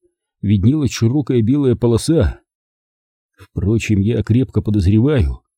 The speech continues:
что Жанна де Арк взошла на костёр нечёсаная и с грязными ногтями. Пускай выглядит как угодно. Она сорвала мою роль Горация на мосту, поставила в дурацкое, смешное положение.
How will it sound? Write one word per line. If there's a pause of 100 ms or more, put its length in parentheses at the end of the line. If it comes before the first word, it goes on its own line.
(220)
что
Жанна
де
Арк (320)
взошла
на
костёр
нечёсаная (260)
и
с
грязными
ногтями. (720)
Пускай
выглядит
как
угодно. (520)
Она
сорвала
мою
роль
Горация
на
мосту, (320)
поставила
в
дурацкое,
смешное
положение.